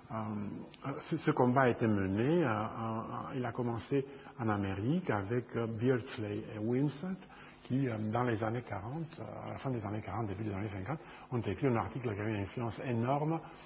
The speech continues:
qui s'appelait L'illusion intentionnelle. C'est une illusion. Le fait que la, l'artiste a des intentions, ça ne nous intéresse pas. Ce qui nous intéresse, c'est l'œuvre.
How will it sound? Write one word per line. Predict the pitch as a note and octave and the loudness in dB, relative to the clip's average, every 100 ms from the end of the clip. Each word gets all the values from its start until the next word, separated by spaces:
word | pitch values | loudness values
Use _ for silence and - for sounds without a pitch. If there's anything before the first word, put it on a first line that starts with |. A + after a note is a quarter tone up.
| - | -14
qui | - | -4
s'appelait | A#2 F#2+ C3+ D3 - - - | -2 4 6 4 2 -4 8
L'illusion | F3 G3+ D#3+ C3+ A2+ C#3+ D#3 - | 12 12 12 10 6 4 4 2
intentionnelle. | A#2+ G#2+ F#2+ F2+ - F#2 E2+ E2 - - - | 0 0 -2 -4 -6 -10 -10 -14 -18 -20 -10
C'est | G#2+ - | -8 -4
une | G#2 | -4
illusion. | F#2+ F2+ F2+ - - - A2 - - - | -4 -8 -12 -12 -12 -12 -14 -16 -14 -6
Le | G#2 | 2
fait | D#3+ D#3+ | 4 6
que | |
la, | B2 A#2 B2 | 4 4 6
l'artiste | A#2 G2+ - D#3+ - - - - - | 4 4 2 -2 -2 -10 -18 -18 0
a | A#2 | 2
des | G#2 G2 | 2 2
intentions, | G2 F2 F2+ E2+ - G#2+ | 0 -2 -4 -6 -4 -4
ça | - | -2
ne | G2 F#2 | -2 0
nous | F2+ E2+ F2 F2+ - - G2 G2+ | -2 -6 -8 -12 -14 -16 -14 -12
intéresse | F#2+ G#2 - - - | -12 -12 -12 -12 -10
pas. | - - - - | -10 -10 -18 0
Ce | D#3 | 2
qui | C3+ | 6
nous | B2 G#2 | 6 6
intéresse, | F#2+ F#2+ F#2+ B2 - - - - | 6 6 8 6 4 -10 -14 -2
c'est | G2+ | 4
l'œuvre. | F2+ F2+ F2 D#2+ | 8 8 8 0